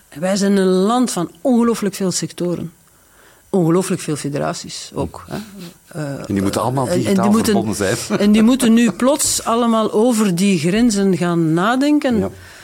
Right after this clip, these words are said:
Speaker 1: Maar vermis dat de concurrentie niet uit de sector komt, kan je vanuit een ecosysteem, een geconnecteerd idee van zeggen van: "Kijk, ja, maar jij hebt ook een aantal goede ideeën en jij hebt ook een aantal goede ideeën. En als we die drie ideeën bij elkaar, dan kunnen we misschien iets nieuws maken."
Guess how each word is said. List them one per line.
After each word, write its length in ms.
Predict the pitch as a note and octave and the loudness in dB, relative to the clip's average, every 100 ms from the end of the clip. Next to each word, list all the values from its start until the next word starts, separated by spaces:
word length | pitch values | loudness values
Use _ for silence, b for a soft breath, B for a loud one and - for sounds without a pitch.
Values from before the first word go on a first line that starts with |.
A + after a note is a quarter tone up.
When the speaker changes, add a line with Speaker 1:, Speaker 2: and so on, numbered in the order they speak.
| B B | B B
Speaker 1:
Maar 180 | - G2 | -2 0
vermis 240 | G3+ A3+ | 2 2
dat 120 | A3 G3+ | 2 -2
de 80 | F#3+ | 0
concurrentie 600 | G#3 G3 G3 G#3 G3 F3+ | 0 0 0 0 0 0
niet 220 | G3 G3 | 0 0
uit 180 | E3+ F3 | -4 -4
de 60 | |
sector 460 | B3 - F4+ - F3+ | -6 -4 -6 -6 -6
komt, 380 | - D4 D#4+ - - b b b b b - | -4 -4 -4 -8 -20 b b b b b -12
kan 200 | - A#3+ | -4 0
je 100 | A3+ | 2
vanuit 340 | F#3+ G#3 G3+ G3+ | 2 2 0 0
een 160 | F3 - | -2 0
ecosysteem, 1120 | B3+ B3 A3 G3 - F#3 - - G3 F#3+ E3+ | -2 -2 -2 -2 -2 -4 -4 -2 0 0 0
een 100 | E3 | -2
geconnecteerd 1000 | D#3 - A3 G3+ - F#3+ F3+ - - - - | -4 -4 -4 -4 -6 -4 -4 -6 -12 -12 -6
idee 640 | E3 C3 E3 A3 G#3 E3 | -4 0 0 2 0 -2
van 240 | D3 E3+ D#3+ | -4 -4 -4
zeggen 180 | F3+ D#3 | -4 -4
van: 120 | D#3 | -6
"Kijk, 180 | G3+ A3 | -6 -6
ja, 140 | F3+ | -4
maar 100 | D3 | -4
jij 180 | D3 A3 | -2 -2
hebt 240 | A3 - | -4 -6
ook 140 | A#3 - | -8 -4
een 100 | G3+ | -4
aantal 240 | F3 D#3 | -4 -6
goede 180 | C#3 D#3 | -6 -4
ideeën 320 | D3 D3+ D3 | -4 -6 -6
en 100 | C#3+ | -6
jij 100 | D3+ | -4
hebt 160 | A3 - | -4 -6
ook 100 | A3+ | -6
een 120 | B3 | -4
aantal 240 | G#3 F3+ | -4 -4
goede 160 | E3 D#3+ | -4 -4
ideeën. 360 | E3 D3+ D3+ D3 | -4 -4 -6 -6
En 120 | D#3+ | -6
als 180 | F3 F3 | -4 -4
we 60 | D#3 | -4
die 140 | E3 | -4
drie 260 | D3 G#3 A#3+ | -2 -2 0
ideeën 260 | F#3 F3+ | 0 0
bij 100 | D#3 D3+ | -2 -4
elkaar, 300 | D3 G#3+ B3 | -4 -4 -4
dan 100 | A#3 | -4
kunnen 160 | G#3 | -2
we 60 | F3+ | 0
misschien 340 | E3+ - E3+ | 0 -2 -2
iets 240 | E3 C#3 - | -2 -4 -4
nieuws 380 | D#3 G#3 C4+ - | 0 2 2 0
maken." 380 | E3 D#3 F3 | -4 -4 -8